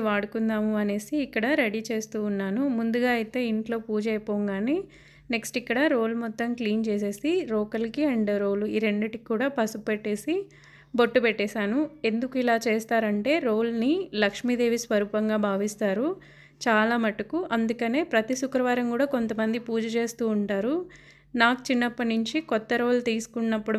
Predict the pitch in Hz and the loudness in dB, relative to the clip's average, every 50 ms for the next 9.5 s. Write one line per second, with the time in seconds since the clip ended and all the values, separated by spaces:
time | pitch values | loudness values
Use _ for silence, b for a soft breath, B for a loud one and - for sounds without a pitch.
0 | 220 214 214 208 208 - 226 226 247 262 254 226 226 214 220 - 214 220 220 220 | 0 0 0 -2 -2 -2 -2 0 2 2 2 0 0 -2 -2 -2 -2 -2 -2 -2
1 | - 214 220 214 - 214 202 202 202 202 202 202 208 208 208 208 214 208 208 208 | -2 -4 -4 -2 0 0 0 2 0 0 0 0 0 -2 -2 0 0 0 0 0
2 | 208 202 202 202 202 208 208 202 202 208 208 208 208 208 208 208 202 190 185 196 | 0 0 -2 -2 -2 -4 -4 -2 0 0 2 2 2 2 0 0 0 0 0 -2
3 | 240 294 349 339 - 262 240 220 214 208 208 226 220 208 208 202 208 214 214 208 | -2 -2 -4 -2 -2 -2 0 0 0 0 2 2 2 2 2 0 0 -2 -4 -4
4 | 214 214 - 208 208 202 294 311 311 311 - 226 208 202 - 202 196 202 202 - | -6 -6 -6 -4 -4 -2 0 -2 -2 -2 -2 -6 -6 -4 -4 -4 -4 -4 -6 -6
5 | 226 220 208 202 196 190 190 185 190 226 294 - _ _ _ _ _ _ _ _ | -4 -4 -2 -2 -2 -2 -4 -4 -2 -2 -2 -4 _ _ _ _ _ _ _ _
6 | _ _ _ - _ _ _ _ _ _ _ _ _ _ - - 254 277 285 285 | _ _ _ -20 _ _ _ _ _ _ _ _ _ _ 0 2 4 4 4 2
7 | - 262 254 254 247 294 302 311 311 302 262 269 262 247 247 240 226 226 220 214 | 0 0 0 0 2 4 4 4 4 4 2 4 2 2 2 2 2 0 0 0
8 | 214 214 220 254 320 392 392 - - 240 233 240 277 277 277 - - 294 302 339 | 0 0 0 0 0 0 -2 0 -4 -4 -2 -2 -2 -4 -2 0 0 0 2 4
9 | 370 320 277 277 - 254 254 - 254 | 2 2 0 0 -6 -6 -2 -2 -4